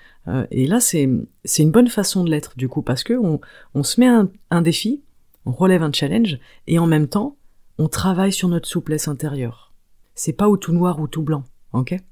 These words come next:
Voilà, donc déjà prendre conscience de votre consommation de sucre, c'est un énorme pas. Bravo.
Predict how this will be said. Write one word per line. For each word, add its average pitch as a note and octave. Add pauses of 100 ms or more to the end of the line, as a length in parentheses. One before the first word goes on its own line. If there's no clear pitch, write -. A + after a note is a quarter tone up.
(1400)
Voilà, D#3+
donc D3
déjà G3
prendre G#3+
conscience G#3
de F3
votre D3+
consommation F#3
de D#3
sucre, -
c'est - (120)
un E3
énorme C#3+
pas. C3
Bravo. C#3